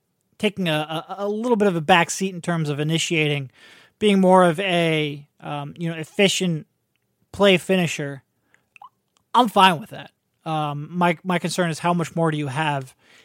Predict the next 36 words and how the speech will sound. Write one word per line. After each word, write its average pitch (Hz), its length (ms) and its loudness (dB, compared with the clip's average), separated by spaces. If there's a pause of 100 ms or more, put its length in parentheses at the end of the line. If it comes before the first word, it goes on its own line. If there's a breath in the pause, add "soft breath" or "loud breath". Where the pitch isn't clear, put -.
(120)
in 233 140 6
these 214 160 2
situations 180 760 0
when 156 600 -6
they 151 180 -2
really 147 240 -2
need 147 240 -4
him, 139 160 -10
and 135 80 -10
so 151 140 -8
far 143 240 -10
he 139 100 -10
hasn't. 139 460 -14 (340 soft breath)
And, 294 100 -8 (120)
and 285 100 2
again, 226 160 4
my, 214 180 2
I 240 120 -2
think 277 160 -6
my, 190 180 -2
my 202 140 0
biggest, 175 400 0
you 196 80 -4
know, 165 160 -4 (420)
these 202 160 -4
last 208 240 4
two 208 80 -6
games 175 340 -2
offensively 170 580 -2
haven't 165 240 -2
exactly 165 540 -2
lit 170 180 -6
the 165 60 -6
world 160 220 0
on 156 100 -4
fire. 147 400 -6